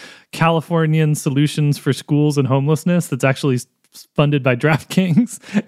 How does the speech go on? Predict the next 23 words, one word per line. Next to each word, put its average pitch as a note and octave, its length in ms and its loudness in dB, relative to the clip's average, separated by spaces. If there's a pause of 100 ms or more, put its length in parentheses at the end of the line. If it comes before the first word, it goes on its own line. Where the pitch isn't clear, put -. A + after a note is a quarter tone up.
<laughs> - 60 0
It's G3 100 -2
basically F3 380 0
gonna F#3 240 0
legalize, F3+ 560 0
uh, F#3+ 300 0 (320)
sports C#3+ 300 -2
gambling D3 260 2
here D3+ 100 0
in C#3 60 -2
California, C#3 420 0
and C#3 80 -2
it's C3 100 -4
coming C#3 320 -2
in B2 120 -4
almost C3+ 340 -2
every C3 180 -2
state. C3 260 0
And C#3 120 -2
when D#3 100 4
you D#3+ 120 2
watch F#3 280 0
a C3+ 200 2